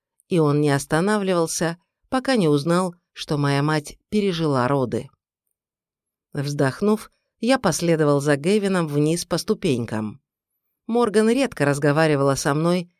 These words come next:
в последние несколько лет. Я действительно не мог представить, чего она хотела от меня сейчас. Эта встреча была не для того,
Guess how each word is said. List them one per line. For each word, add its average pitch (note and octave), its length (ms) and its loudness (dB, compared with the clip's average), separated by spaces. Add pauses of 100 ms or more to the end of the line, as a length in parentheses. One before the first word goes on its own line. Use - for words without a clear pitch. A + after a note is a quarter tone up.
в - 100 -20
последние D3+ 680 0
несколько D3 520 -4
лет. E3+ 340 -6 (720)
Я C#3 300 0
действительно C#3 720 -2
не E3+ 100 0
мог E3+ 240 -2
представить, G3 720 -4 (260)
чего F#3+ 340 -2
она C3 180 0
хотела C#3 480 -2
от C3+ 100 -8
меня C#3 460 0
сейчас. C#3+ 680 -6 (840)
Эта C4 240 -2
встреча B3+ 440 -2
была A#3+ 280 0
не A#3+ 140 0
для A#3 160 0
того, A#3+ 440 -2